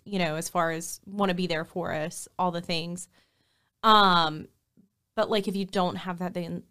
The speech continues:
then, like, make it a priority to go find it, whether it be in motherhood or your just overall fitness, health,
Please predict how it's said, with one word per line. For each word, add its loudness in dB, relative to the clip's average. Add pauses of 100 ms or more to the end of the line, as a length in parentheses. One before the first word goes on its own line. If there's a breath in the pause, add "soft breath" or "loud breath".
(120)
then, -6
like, -12 (120)
make -2
it -2
a -6
priority -8
to -12
go -10
find -12
it, -12 (320)
whether 6
it 2
be 2
in 0 (280)
motherhood 0
or 0 (1040)
your 2
just -2
overall 2 (360)
fitness, 0
health, 0